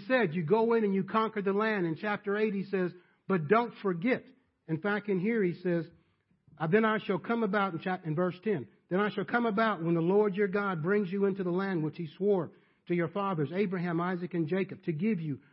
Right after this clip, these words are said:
great and splendid cities which you did not build, and houses full of all good thing which you did not fill,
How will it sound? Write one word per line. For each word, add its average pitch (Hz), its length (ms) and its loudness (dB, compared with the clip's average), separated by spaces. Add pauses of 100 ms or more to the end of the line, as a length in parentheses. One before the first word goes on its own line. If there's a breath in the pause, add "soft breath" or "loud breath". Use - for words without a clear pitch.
(280 soft breath)
great 220 480 0
and 196 140 2
splendid 208 500 0
cities 196 320 -2
which 156 200 -4
you 196 80 -2
did 190 240 2
not 180 300 -2
build, 165 260 0 (380 soft breath)
and 160 140 -2
houses 208 420 2
full 185 160 0
of 165 100 0
all 202 220 0
good 196 300 -2
thing 190 220 2
which 147 180 -4
you 180 80 -2
did 180 240 0
not 175 320 -2
fill, 156 240 0